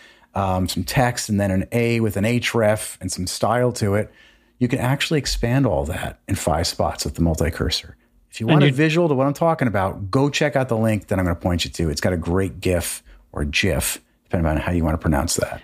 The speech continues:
Speaker 2: And you're doing that with Control D. So when you're, you're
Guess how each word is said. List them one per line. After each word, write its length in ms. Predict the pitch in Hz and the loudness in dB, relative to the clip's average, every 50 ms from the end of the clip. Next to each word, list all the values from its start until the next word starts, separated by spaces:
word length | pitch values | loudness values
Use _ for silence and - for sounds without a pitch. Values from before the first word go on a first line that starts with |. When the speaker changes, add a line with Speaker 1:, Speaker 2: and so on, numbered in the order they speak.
| - | -4
Speaker 2:
And 120 | - 156 147 | 0 2 4
you're 120 | 160 165 | 4 4
doing 220 | 143 170 170 165 160 | 4 4 4 4 2
that 120 | 160 151 | 2 0
with 120 | 139 123 | -2 -2
Control 360 | - - 123 - - 147 139 123 | -2 -2 -2 0 2 2 2 4
D. 400 | 113 127 123 131 143 147 147 - _ | 4 2 4 4 2 0 -2 -4 _
So 180 | - - - | -6 0 2
when 140 | 127 120 120 | 4 4 4
you're, 100 | 117 113 - _ - | 4 2 -2 _ -6
you're 280 | 131 123 113 110 107 | -2 0 2 2 0